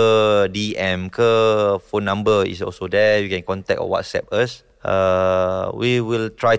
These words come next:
to help in any ways. If we cannot do it, we will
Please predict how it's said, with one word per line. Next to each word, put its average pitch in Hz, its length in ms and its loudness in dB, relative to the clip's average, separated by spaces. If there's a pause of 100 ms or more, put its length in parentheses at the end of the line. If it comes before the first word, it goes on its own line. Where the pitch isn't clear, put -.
to 98 160 -6
help 92 320 -2 (380)
in 95 420 -10
any 101 480 -8
ways. 90 400 -10 (120)
If - 300 -4
we 120 180 -4
cannot 110 400 -4
do 113 160 -4
it, 135 200 0
we 101 160 -8
will 98 240 -4